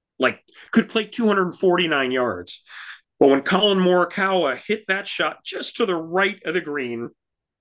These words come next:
took a little soft bounce off the mound there and trickled up to, like, tap-in range on a hole that long and that hard. But if you hit the right shot, you're rewarded.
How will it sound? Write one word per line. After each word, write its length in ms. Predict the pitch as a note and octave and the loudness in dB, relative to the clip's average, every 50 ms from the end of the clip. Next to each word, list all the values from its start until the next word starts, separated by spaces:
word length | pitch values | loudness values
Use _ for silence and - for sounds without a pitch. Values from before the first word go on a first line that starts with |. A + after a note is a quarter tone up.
| _ _ _ _ - - - - - - - - - - | _ _ _ _ -18 -14 -12 -12 -12 -12 -12 -14 -8 0
took 240 | - - A#3 A#3 A3 | 2 2 2 4 2
a 40 | F3+ | 0
little 360 | D3+ D3 F3+ A3+ B3+ D4 - | 2 2 2 2 2 0 -2
soft 580 | - - - - B3 G3+ G#3+ A#3 G#3+ - - | -4 -6 -2 0 2 2 2 2 0 -2 -2
bounce 560 | - E3 E3 D3 D3+ D3 D3+ - - - - - _ - _ _ _ | 0 2 2 2 0 -4 -6 -8 -10 -12 -14 -16 _ -20 _ _ _
off 360 | - C#3 E3 F#3 F#3 - - | 2 2 2 2 0 -2 -2
the 80 | G3 F3 | -2 -2
mound 500 | D#3+ E3+ E3+ E3+ F3 E3+ D#3 D3 C3+ A#2+ | 2 2 2 2 2 2 -2 -4 -2 -2
there 400 | B2 B2 A#2 A2+ A2+ B2 A#2 - _ _ _ _ - - _ | 0 0 2 2 0 0 -2 -6 _ _ _ _ -20 -4 _
and 180 | - D3+ C#3+ C3+ | 0 0 0 0
trickled 460 | - - - G#3+ G3 - F3+ E3 D#3 | -2 0 0 0 2 2 2 2 4
up 220 | E3 D#3+ D#3+ - | 2 2 2 -2
to, 120 | - - C#3+ | -6 -4 -2
like, 280 | C#3 C#3 C3+ B2 - - | 0 0 0 0 -2 -6
tap-in 420 | - - E3+ D#3 - - C#3 A#2+ A#2 | -4 -2 -2 0 -2 -4 -6 -4 -4
range 560 | A#2 A#2 A2+ G#2 G2 F#2+ F#2+ F#2+ - - - _ _ _ _ _ _ _ _ _ _ _ _ _ _ _ _ _ - | -4 -2 -4 -4 -6 -8 -8 -8 -10 -10 -12 _ _ _ _ _ _ _ _ _ _ _ _ _ _ _ _ _ 0
on 120 | D#3+ D3+ D3 | 2 2 2
a 60 | C#3+ | 0
hole 380 | C#3+ - G3+ F#3+ F3 D#3+ C#3+ | 0 2 4 4 4 4 2
that 280 | C#3 F3 E3 F3+ - - | 2 2 2 2 2 0
long 320 | E3 D#3+ D#3+ D3+ D3+ D3 | 2 2 4 4 4 2
and 120 | C3+ C3 C3+ | 0 0 0
that 180 | C#3 C3+ C3+ | 0 0 0
hard. 500 | - - - D3+ C#3 C3+ B2+ B2 A#2 A2 - _ _ _ _ | -2 -2 0 2 2 2 2 0 -2 -6 -10 _ _ _ _
But 140 | - B2+ C3 | 0 2 2
if 160 | C#3+ - - | 0 -4 -6
you 160 | - B2 A#2+ | -6 -4 -4
hit 300 | G#2+ - - - F3+ F#3+ - _ | -4 -4 -4 -2 -2 -2 -4 _
the 80 | - F3+ | -6 -4
right 320 | E3 E3 E3 E3+ E3 D#3+ | -4 -2 -2 -4 -4 -4
shot, 380 | D#3+ - - D3+ C3 C3 C3 C3+ | -8 -8 -4 -2 -2 -2 -4 -4
you're 200 | C3 C3 C3+ C3 | -6 -6 -4 -4
rewarded. 600 | B2+ B2+ B2+ B2+ C3 C#3 C#3+ C3+ B2 A2 F#2 F2+ | -4 -4 -4 -2 0 0 0 0 -2 -6 -10 -12